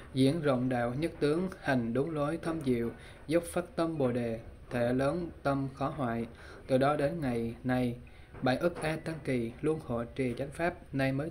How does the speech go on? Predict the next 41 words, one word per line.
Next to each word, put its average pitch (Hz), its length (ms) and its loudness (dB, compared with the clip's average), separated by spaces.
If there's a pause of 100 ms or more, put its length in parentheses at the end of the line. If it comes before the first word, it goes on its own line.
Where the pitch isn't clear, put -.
tự 117 260 0
giác 143 200 -2
ngộ. 113 260 0 (540)
<clears throat> 113 100 -2 (1900)
Đức 180 100 0
Phật 131 160 2
bảo 123 140 2
các 160 180 -4
vị 135 200 0
tộc 120 180 -4
tánh 156 180 -4
tử, 135 340 -2 (800)
bây 147 100 0
giờ 139 260 2
Bồ 127 140 2
Tát 160 220 -6
cùng 117 220 -2
với 131 260 -2
các 170 200 -4 (120)
chúng 143 220 -2
sinh 135 320 -2
thiên 135 260 -2
long, 135 280 -2 (160)
quỷ, 120 380 0
thần, 120 300 -4
tám 135 200 -4
bộ 117 120 -2
chúng 127 240 -4
và 135 80 -6
chư 135 280 -4
Bồ 120 120 -2
Tát 127 320 -8
thần 117 180 -6 (100)
thông 131 180 -4
trong 135 160 -4
mười 120 120 0
phương, 139 300 0 (120)
hết 160 220 -4
lời 120 120 0
khen 143 220 -6
ngợi 117 280 -4